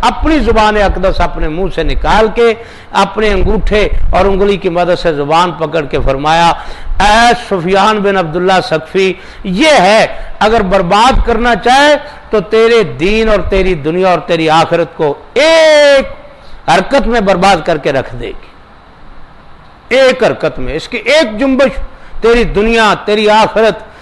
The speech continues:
اور تیرا دین برباد کرنے کے لیے کافی ہے، اس کو اپنے قبضے میں رکھ۔" ایک اور لمبی حدیث ہے، وقت نہیں ہے کہ وہ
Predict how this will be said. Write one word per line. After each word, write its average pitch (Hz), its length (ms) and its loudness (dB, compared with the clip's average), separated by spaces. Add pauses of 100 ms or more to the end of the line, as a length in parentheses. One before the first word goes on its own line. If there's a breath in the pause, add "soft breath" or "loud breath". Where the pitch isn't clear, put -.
(140 loud breath)
اور 202 340 4
تیرا 202 240 2 (120)
دین 196 220 0
برباد 175 340 2 (100)
کرنے 165 240 -2
کے 165 120 -4
لیے 156 260 -2
کافی 180 440 0
ہے، 190 180 4 (320 loud breath)
اس 262 200 0
کو 254 160 0
اپنے 226 340 0
قبضے 196 320 0
میں 190 140 -2
رکھ۔" 156 140 -4 (480 loud breath)
ایک 233 300 2
اور 240 140 2
لمبی 214 360 0
حدیث 185 360 -2
ہے، 202 220 4 (120)
وقت 190 380 -2
نہیں 202 260 0
ہے 185 180 2 (360 loud breath)
کہ 202 60 -2
وہ 202 160 0